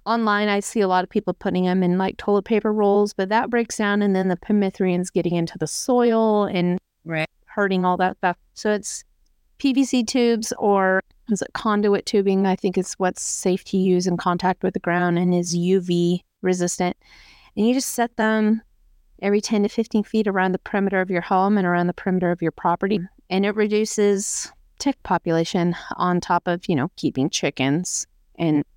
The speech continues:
Speaker 1: it's still a battle. I, I ended up firing one of the allergists at the, even at the Vanderbilt Clinic, because, um, I have, like, three allergists that I see.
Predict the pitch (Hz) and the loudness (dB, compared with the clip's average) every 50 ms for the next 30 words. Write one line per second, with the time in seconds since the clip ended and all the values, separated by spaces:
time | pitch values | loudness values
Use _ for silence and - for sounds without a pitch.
0 | _ _ - 226 254 240 - - - - - - 240 233 247 254 262 254 247 240 | _ _ -2 -2 -2 -2 -4 -8 -10 -6 -4 -2 0 0 2 0 0 2 2 2
1 | 240 247 254 247 - _ _ _ _ _ _ 208 202 214 208 - - 202 202 208 | 2 2 0 -2 -2 _ _ _ _ _ _ -2 0 0 0 0 0 0 2 2
2 | 202 214 214 214 214 208 208 - - - - - - - - - - - 190 180 | 2 2 2 2 2 0 -2 -2 -6 -10 -20 -20 -20 -20 -20 -10 -4 -2 0 2
3 | 185 202 208 220 233 240 240 240 240 240 233 226 233 226 233 226 226 226 220 214 | 2 2 2 2 4 4 4 4 4 4 2 2 2 2 0 0 0 -2 0 0
4 | 220 226 214 214 202 - - 214 220 226 226 226 220 233 226 226 - - - 196 | 2 2 2 2 2 0 0 0 2 2 2 2 2 0 0 -2 -2 -4 -4 -4
5 | 214 - 208 208 - - - 233 226 208 226 226 214 208 208 - 208 208 196 185 | -2 -2 -4 -6 -6 -2 0 0 2 2 2 2 0 0 -2 -2 -2 -2 0 0
6 | 185 202 214 202 214 202 196 - - - 202 196 202 196 - - - - _ _ | 0 -2 -2 -2 -2 -2 -4 -4 -4 -2 0 0 0 0 -2 -6 -12 -20 _ _
7 | - 214 208 - 220 208 196 190 185 190 190 190 185 185 180 185 180 240 - - | -2 -2 -2 0 0 0 2 2 2 2 2 2 2 0 0 -2 -4 -6 -4 -4
8 | - 220 214 254 269 254 254 208 - - - - - 240 233 226 - - 175 190 | -4 -2 -2 -2 -2 0 0 -2 -4 -6 -6 -4 0 2 2 2 0 0 0 0
9 | 180 180 175 160 - 139 143 180 - - - - _ _ _ _ - 180 175 165 | 0 0 -2 -2 -4 -4 -6 -6 -6 -10 -12 -16 _ _ _ _ -4 -2 0 -2
10 | 170 - - - 151 - - 185 - | -2 -4 -4 -4 -4 -2 -4 -6 -8